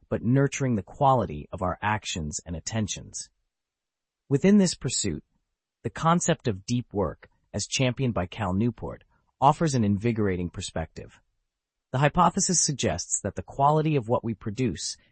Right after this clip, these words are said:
is directly correlated to our ability to engage in cognitively demanding tasks without distraction. This commitment to depth over breadth in our work confronts the hyperactive hive mind mentality, challenging the notion that busyness equates to true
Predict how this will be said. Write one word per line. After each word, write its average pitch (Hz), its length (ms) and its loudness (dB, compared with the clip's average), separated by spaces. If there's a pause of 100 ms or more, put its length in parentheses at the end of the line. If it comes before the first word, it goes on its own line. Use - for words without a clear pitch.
is 113 140 -4
directly 139 500 0
correlated 87 560 -2
to 110 100 -4
our 92 120 0
ability 117 480 0
to 104 180 -6
engage 104 460 -2
in 92 100 -4
cognitively 123 720 -2
demanding 98 500 -2
tasks - 640 -6 (220)
without 113 400 2
distraction. - 720 -6 (160)
This 180 160 4
commitment 151 480 2
to 120 80 -4
depth 123 400 0
over 104 200 0
breadth 113 380 -2
in 104 80 0
our 87 140 -2
work 82 320 -8 (200)
confronts 135 480 0
the 110 80 -4
hyperactive 113 800 0
hive 123 340 -2
mind 90 300 -2
mentality, - 640 -6 (520)
challenging 151 500 4
the 135 80 2
notion 101 440 0
that 87 200 -4
busyness 117 580 0
equates - 540 -6
to 95 100 -10
true 110 480 -6